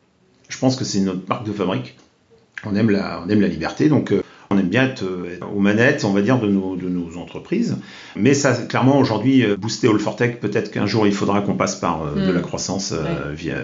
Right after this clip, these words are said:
Speaker 1: capitalistique, hein. Donc, c'est, c'est des choses avec, euh, euh, on en discute souvent. On est très accompagné par B P I France,
Speaker 2: Mm.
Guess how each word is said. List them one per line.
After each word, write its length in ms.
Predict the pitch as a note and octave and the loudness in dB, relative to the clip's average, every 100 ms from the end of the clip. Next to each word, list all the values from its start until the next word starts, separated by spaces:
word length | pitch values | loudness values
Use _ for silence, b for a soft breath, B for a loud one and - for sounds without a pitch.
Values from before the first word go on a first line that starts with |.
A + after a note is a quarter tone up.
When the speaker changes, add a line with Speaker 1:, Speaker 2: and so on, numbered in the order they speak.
| - | -8
Speaker 1:
capitalistique, 720 | - - - C2+ - D3 D#3 | -8 -8 -8 -8 0 0 2
hein. 100 | G#2+ | 2
Donc, 180 | A2 - | 2 2
c'est, 160 | D#2 D2 | -4 -4
c'est 140 | - | -4
des 80 | D#2 | -2
choses 220 | - G#2 | 0 0
avec, 240 | E2+ D#2+ E2 | 0 -2 -4
euh, 80 | D#2 D2 B B B B B _ | -4 -6 B B B B B _
euh, 40 | E2 E2+ F2+ | -18 -12 -6
on 80 | F#2 | -4
en 60 | |
discute 340 | F#2+ - G2+ - | -4 -4 -6 -2
souvent. 360 | G2+ A#2+ C#3 B B | 2 2 2 B B
On 120 | A#2+ | 2
est 80 | A#2 | 4
très 180 | - D#3 | 4 2
accompagné 340 | C#3+ C3 B2+ B2 | 4 4 4 4
par 160 | A2 | 2
B 80 | A2 | 0
P 140 | G#2+ | 0
I 40 | G2+ | -2
France, 440 | - G#2 C3 - | 0 0 0 0
Speaker 2:
Mm. 160 | G2 | -4